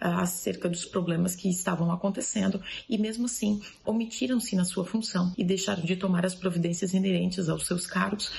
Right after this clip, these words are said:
eh, deixando de responsabilizar a quem cabia, em total afronta aos interesses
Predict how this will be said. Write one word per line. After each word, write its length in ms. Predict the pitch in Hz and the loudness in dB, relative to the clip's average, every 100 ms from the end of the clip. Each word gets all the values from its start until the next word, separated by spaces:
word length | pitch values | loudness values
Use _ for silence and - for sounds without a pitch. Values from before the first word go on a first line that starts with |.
| 240 214 180 | -6 -4 -2
eh, 400 | 175 175 175 - | 0 0 0 0
deixando 380 | 190 196 196 185 | 0 0 0 2
de 80 | 180 | 2
responsabilizar 800 | 180 - 175 175 170 165 165 - | 2 2 0 0 -2 -2 -2 -2
a 100 | 180 | -2
quem 160 | - 170 | 0 0
cabia, 400 | 165 151 143 - - | 0 0 -2 -4 0
em 80 | 196 | 0
total 420 | 214 208 196 196 | 0 -2 -2 0
afronta 480 | 190 - 175 156 175 - - - | -2 0 0 0 -4 -6 -8 -2
aos 240 | 170 156 | -2 0
interesses 640 | 165 175 160 156 175 170 | 0 0 0 0 -2 -4